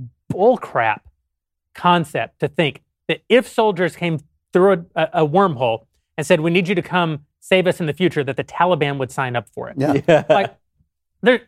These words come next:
Speaker 1: there's this thing that, that Hollywood does, and it, it, it's part of this whole corruption that we started with the Simone Biles
Speaker 3: Mm.
Speaker 1: conversation tonight. The entire corruption of our society that ultimately results in you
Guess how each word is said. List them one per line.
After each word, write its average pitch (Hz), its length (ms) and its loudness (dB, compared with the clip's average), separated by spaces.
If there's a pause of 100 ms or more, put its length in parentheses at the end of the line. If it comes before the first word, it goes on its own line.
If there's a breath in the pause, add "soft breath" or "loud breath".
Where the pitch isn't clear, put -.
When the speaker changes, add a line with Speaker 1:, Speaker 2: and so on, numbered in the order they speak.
(100)
Speaker 1:
there's 220 220 0
this - 200 -4
thing 302 280 -4
that, 240 200 -2 (120)
that 185 180 -2
Hollywood 202 540 0
does, 147 380 0
and 180 160 -4
it, 190 180 -14 (260)
it, - 220 -14
it's 202 180 0
part 262 300 2
of 202 80 -2
this 196 160 -2
whole 202 160 -2
corruption 170 400 -2
that 156 60 -6
we 151 120 -6
started 180 320 -2
with 175 80 -4
the 170 80 -4
Simone 160 300 -6
Biles 143 200 -6
Speaker 3:
Mm. - 40 -8
Speaker 1:
conversation 131 480 -8
tonight. 113 320 -4 (320)
The 170 80 0
entire 226 420 0
corruption 180 440 -2
of 147 120 -4
our 143 80 2
society 123 580 -2 (360)
that 180 180 2
ultimately 196 380 2
results 160 420 2
in 147 100 -4
you 143 260 -2